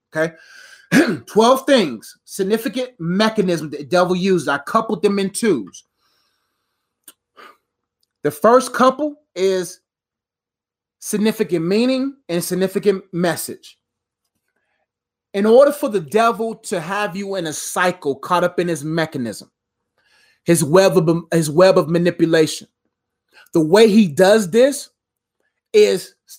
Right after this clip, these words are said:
to have or conjure up a significant meaning and a significant message.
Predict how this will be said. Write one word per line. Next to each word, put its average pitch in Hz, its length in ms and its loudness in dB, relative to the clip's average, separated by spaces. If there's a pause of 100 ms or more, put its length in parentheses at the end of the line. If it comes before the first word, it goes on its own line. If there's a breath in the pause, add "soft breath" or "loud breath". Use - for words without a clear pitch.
(100)
to 196 100 -8
have 185 600 -4
or 180 160 -6
conjure 214 440 -4
up 202 140 -4
a 175 60 -10
significant 254 760 -6
meaning 208 520 -4 (920)
and 202 120 -2
a 185 40 0
significant 208 600 -4
message. - 640 -4